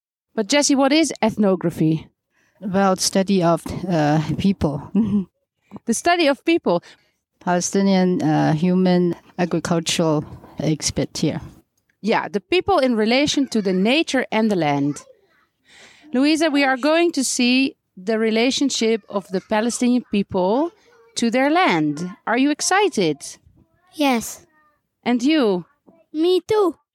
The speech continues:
Speaker 1: Great. <laughs> Let's see what they have inside. Oh, wow. We just stepped into the ethnography museum,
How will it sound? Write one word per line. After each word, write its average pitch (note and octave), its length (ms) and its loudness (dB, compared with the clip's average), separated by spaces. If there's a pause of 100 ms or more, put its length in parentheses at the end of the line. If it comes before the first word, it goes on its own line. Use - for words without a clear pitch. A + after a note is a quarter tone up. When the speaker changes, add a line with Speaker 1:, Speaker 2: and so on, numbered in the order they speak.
(280)
Speaker 1:
Great. E4+ 560 0 (640)
<laughs> - 600 -8
Let's C#4+ 200 -10
see G4 180 -4
what C4+ 220 -2
they C#4+ 160 0
have F4 480 2
inside. G3 640 0 (1400)
Oh, A#3 200 2
wow. E3 420 2
We F3 160 -2
just G#3+ 260 -2
stepped - 400 -2
into F#3 300 -2
the F3 420 0 (280)
ethnography D#3+ 920 -2 (160)
museum, F#3 560 2